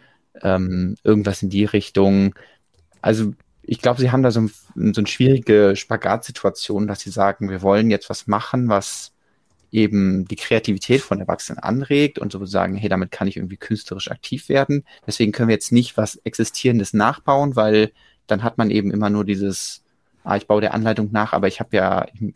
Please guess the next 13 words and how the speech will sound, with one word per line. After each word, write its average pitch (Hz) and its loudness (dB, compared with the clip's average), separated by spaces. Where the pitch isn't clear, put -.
mach 113 -2
das - -2
ja 107 2
nicht 101 0
selber, 113 4
weil 98 2
es - -6
gibt - -2
ja 101 2
diese - -8
Kunst - -6
schon - -12
so." - -10